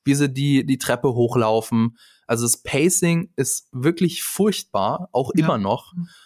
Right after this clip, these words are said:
Speaker 1: Ähm, es kommt überhaupt gar keine Dringlichkeit auf im Teil vier. Also nach zwei Stunden empfinde ich zum ersten Mal sowas wie Dringlichkeit, nachdem Steppenwolf
Speaker 2: Mhm.
Speaker 1: zwei von drei Boxen erkämpft hat. Und was passiert dann?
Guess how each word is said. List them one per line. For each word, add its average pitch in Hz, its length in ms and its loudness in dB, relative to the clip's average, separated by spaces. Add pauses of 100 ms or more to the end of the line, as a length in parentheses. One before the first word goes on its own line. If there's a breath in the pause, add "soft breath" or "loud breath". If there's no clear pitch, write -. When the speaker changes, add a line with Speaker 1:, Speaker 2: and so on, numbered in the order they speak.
(220 loud breath)
Speaker 1:
Ähm, 120 520 0 (320)
es - 160 -4
kommt 151 280 -2
überhaupt 127 520 -4
gar 139 120 0
keine 139 300 -2
Dringlichkeit 120 800 -2
auf - 280 -4
im 127 120 -2
Teil 117 200 -2
vier. 196 520 0 (320 loud breath)
Also 127 180 0
nach 131 140 0
zwei 156 420 0
Stunden 233 800 0 (720)
empfinde 185 320 2
ich 185 60 -2
zum - 120 0
ersten 180 340 -2
Mal 175 120 4
sowas 156 280 0
wie 135 120 -4
Dringlichkeit, 151 720 2
nachdem 123 320 -2
Steppenwolf 131 540 0
Speaker 2:
Mhm. - 20 0
Speaker 1:
zwei 160 220 2
von 135 140 -2
drei 117 140 0
Boxen 120 320 -2
erkämpft 107 380 -4
hat. 143 200 -6 (1000 soft breath)
Und 165 180 0
was 151 140 0
passiert 139 380 -2
dann? 170 420 0